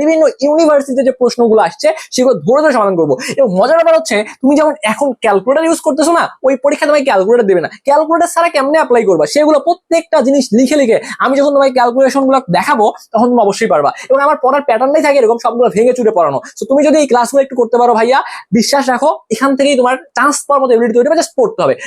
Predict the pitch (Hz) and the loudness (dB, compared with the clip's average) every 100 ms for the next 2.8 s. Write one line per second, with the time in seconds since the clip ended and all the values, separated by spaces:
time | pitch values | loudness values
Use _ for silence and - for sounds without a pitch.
0 | - 220 269 254 269 262 277 269 302 - | -2 0 0 0 0 0 0 2 2 0
1 | 285 320 302 196 185 170 160 147 - - | 0 0 0 -4 -2 -2 0 0 -2 -4
2 | 220 233 294 269 254 277 196 226 | -2 0 2 2 0 0 0 0